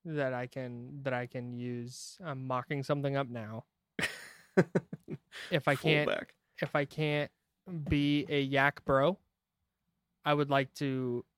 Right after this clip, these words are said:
Speaker 1: always represent the Yak Bros, whether I am clothed or unclothed.
Speaker 2: Right.
Speaker 1: Yak
Speaker 2: Um,
Speaker 1: Bros till I die.
Speaker 2: yeah,
Speaker 1: It
Speaker 2: so
Speaker 1: ju-,
Speaker 2: if,
Speaker 1: it's just
Speaker 2: if you
Speaker 1: bro-,
Speaker 2: haven't,
Speaker 1: it's
Speaker 2: i-,
Speaker 1: bad. It's bad.
Speaker 2: if you're unfamiliar <laughs> with the Yak Bros,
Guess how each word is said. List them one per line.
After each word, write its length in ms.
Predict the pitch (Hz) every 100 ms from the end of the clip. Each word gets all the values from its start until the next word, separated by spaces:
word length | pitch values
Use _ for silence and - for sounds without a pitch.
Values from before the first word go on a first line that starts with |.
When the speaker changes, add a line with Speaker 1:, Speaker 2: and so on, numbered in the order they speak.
| _
Speaker 1:
always 400 | - 147 147 139
represent 500 | 143 131 143 135 135
the 60 | 131
Yak 260 | 127 117 113 -
Bros, 380 | 120 113 117 -
whether 320 | 135 127 127
I 100 | 120
am 140 | 123
clothed 520 | 127 143 131 127 - - _
or 280 | 135 127 - _ - - _ -
unclothed. 560 | 131 131 127 113 131 _ _ _ _ _ -
Speaker 2:
Right. 280 | 151 131 - _ _ _ _ _ _ _ _
Speaker 1:
Yak 140 | 147
Speaker 2:
Um, 340 | 151 151 127 120
Speaker 1:
Bros 320 | 117 - - _
till 140 | 143
I 100 | 123
die. 120 | 123 156
Speaker 2:
yeah, 200 | 160 143
Speaker 1:
It 60 |
Speaker 2:
so 200 | 185 175
Speaker 1:
ju-, 60 | 170
Speaker 2:
if, 220 | 156 - _
Speaker 1:
it's 160 | 247
just 140 | - 359
Speaker 2:
if 140 | 160
you 120 | 170
Speaker 1:
bro-, 80 | 156
Speaker 2:
haven't, 320 | 165 165 156 196 175 -
Speaker 1:
it's 100 | - -
Speaker 2:
i-, 40 |
Speaker 1:
bad. 240 | 131 110 120 _ _
It's 100 | -
bad. 140 | _ 160
Speaker 2:
if 140 | 151
you're 140 | 160
unfamiliar 600 | 175 - 165 156 156 -
<laughs> 0 |
with 220 | 160 156 -
the 80 | 127
Yak 320 | 123 123 -
Bros, 480 | 123 123 123 120